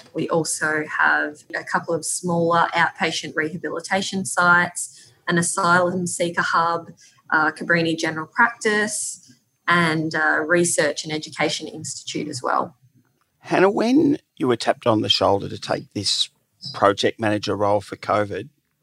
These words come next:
Speaker 2: how'd you react? What were you thinking?
Speaker 1: I was a little bit surprised, actually.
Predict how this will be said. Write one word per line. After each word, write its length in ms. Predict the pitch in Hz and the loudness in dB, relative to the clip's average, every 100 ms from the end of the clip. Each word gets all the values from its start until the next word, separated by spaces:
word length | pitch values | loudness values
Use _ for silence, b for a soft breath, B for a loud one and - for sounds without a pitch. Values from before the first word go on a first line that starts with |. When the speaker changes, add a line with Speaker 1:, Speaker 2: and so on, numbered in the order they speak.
| _ | _
Speaker 2:
how'd 200 | - 165 | -2 0
you 60 | 135 | 0
react? 400 | 113 101 117 - | 0 -2 -6 -2
What 100 | 127 | 0
were 60 | 131 | 2
you 100 | 113 | -2
thinking? 460 | 98 104 - 117 - _ _ _ _ | -2 -6 -4 -8 -10 _ _ _ _
Speaker 1:
I 40 | 247 | 4
was 260 | 233 320 | 6 4
a 80 | 415 | 2
little 180 | - 254 | 0 2
bit 220 | 190 - | 0 -2
surprised, 560 | 190 175 156 156 170 - | -4 0 4 4 2 0
actually. 560 | - - - - 147 | -2 -4 -4 -2 -2